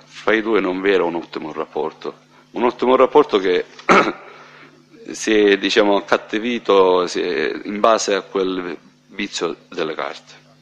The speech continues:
Ecco, io mi ricordo che un-, una sera, quasi nell'imbrunire, mi trovavo in compagnia di Stefano Bontade,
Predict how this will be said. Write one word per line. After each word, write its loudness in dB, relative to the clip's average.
Ecco, -2
io 4
mi 2
ricordo 4
che 2
un-, -4
una 0
sera, 0
quasi -2
nell'imbrunire, -8
mi -6
trovavo 2
in -2
compagnia -2
di -8
Stefano -6
Bontade, -4